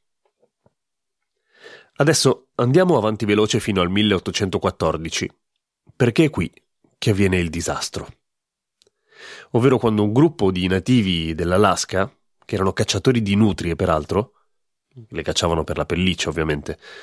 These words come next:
si convincono che gli abitanti delle isole del Canale avessero ucciso un cacciatore, un loro collega, e reagiscono con la solita ponderata umanità che la storia ci insegna quando si parla di coloni.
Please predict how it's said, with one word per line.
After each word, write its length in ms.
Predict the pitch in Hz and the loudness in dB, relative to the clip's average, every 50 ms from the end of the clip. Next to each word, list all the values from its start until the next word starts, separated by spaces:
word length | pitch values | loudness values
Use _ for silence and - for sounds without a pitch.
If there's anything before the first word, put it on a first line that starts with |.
| - - - _ _ | -20 -20 -20 _ _
si 160 | - - 143 | -4 -2 0
convincono 720 | 127 165 165 160 123 113 92 87 82 - 87 87 90 - _ _ _ _ | 4 4 4 4 4 2 2 0 -2 -2 0 -2 -2 -2 _ _ _ _
che 140 | - - 117 | -2 0 4
gli 80 | 113 120 | 4 4
abitanti 540 | 120 127 135 - 131 107 92 85 - - | 4 4 2 4 2 2 2 -2 -4 -6
delle 180 | 87 87 87 95 | -4 -2 0 2
isole 320 | 117 120 104 95 85 85 | 2 2 2 2 2 0
del 140 | 82 87 87 | 0 -4 -2
Canale 520 | - - 135 135 127 107 92 87 85 - _ _ _ _ _ _ _ _ _ _ _ | 0 0 2 2 2 2 0 0 -2 -6 _ _ _ _ _ _ _ _ _ _ _
avessero 400 | - 151 143 139 - - - 135 | -2 0 0 0 0 2 2 2
ucciso 300 | 147 143 - 151 120 110 | 2 2 2 2 2 2
un 60 | 104 87 | 2 0
cacciatore, 680 | - 95 - - 95 - - 69 69 - - - _ _ _ _ _ | 0 -2 -2 -4 -6 -6 -6 -6 -8 -8 -10 -14 _ _ _ _ _
un 120 | 104 101 | 0 2
loro 180 | 104 196 190 - | 2 2 2 0
collega, 460 | - 92 82 71 69 69 - - - _ _ _ _ _ _ _ _ _ _ _ _ _ _ - - - - - - | -2 -2 -4 -4 -4 -6 -10 -14 -20 _ _ _ _ _ _ _ _ _ _ _ _ _ _ -18 -16 -16 -16 -10 -2
e 100 | - 135 | 0 2
reagiscono 600 | 143 156 151 135 110 131 127 - - 113 95 90 | 4 4 4 4 2 2 0 2 2 0 0 0
con 100 | - 92 | 0 0
la 80 | 95 95 | 0 0
solita 580 | - - 110 110 107 - 98 90 85 - _ _ _ _ _ _ _ _ | 0 0 0 2 2 2 0 0 -2 -4 _ _ _ _ _ _ _ _
ponderata 640 | - 98 95 95 98 101 101 107 107 104 - 101 95 | -2 -2 0 2 2 4 4 4 4 2 2 0 0
umanità 720 | 95 95 92 92 92 92 - 98 87 - - - - _ _ _ _ | 0 0 0 0 -2 -2 0 0 -2 -2 -4 -8 -18 _ _ _ _
che 140 | _ - 98 | _ -6 -6
la 80 | 87 82 | -6 -4
storia 300 | - - 104 95 95 92 | -2 -2 -2 0 0 -2
ci 160 | - - - | -2 -4 -6
insegna 500 | 90 85 - - 110 104 92 87 85 80 | -6 -4 0 2 2 2 2 0 -2 -4
quando 220 | - - 80 82 | -6 -8 -10 -10
si 140 | 80 - - | -8 -8 -4
parla 240 | - 98 95 92 90 | -2 0 0 0 0
di 80 | 90 87 | -2 -2
coloni. 440 | - 101 95 92 90 87 87 82 | 0 0 2 2 2 0 -4 -6